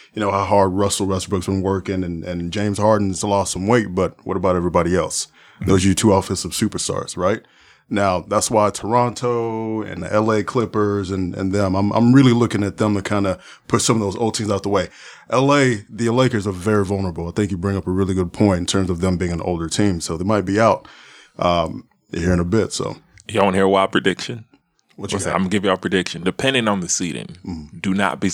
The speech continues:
Speaker 3: if I had to pick one juggernaut to fall first, I pick the Clippers because they have zero chemistry. They just got ballers.
Speaker 2: Mm-hmm.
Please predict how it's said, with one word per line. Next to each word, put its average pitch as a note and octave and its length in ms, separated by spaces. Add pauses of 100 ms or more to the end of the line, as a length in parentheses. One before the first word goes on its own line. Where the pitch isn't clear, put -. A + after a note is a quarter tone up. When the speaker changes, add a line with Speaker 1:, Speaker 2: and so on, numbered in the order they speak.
(100)
Speaker 3:
if - 100
I A#2+ 60
had C3 100
to A#2 80
pick - 220
one F#2+ 420
juggernaut F#2 460
to - 60
fall D#2 240
first, C2 380
I - 40
pick - 180
the - 80
Clippers - 540 (400)
because F#2 500 (440)
they G#2 160
have G2 180
zero E2 460
chemistry. - 540
They A2 100
just A#2+ 160
got F2 200
ballers. F2+ 580 (300)
Speaker 2:
Mm-hmm. G2+ 200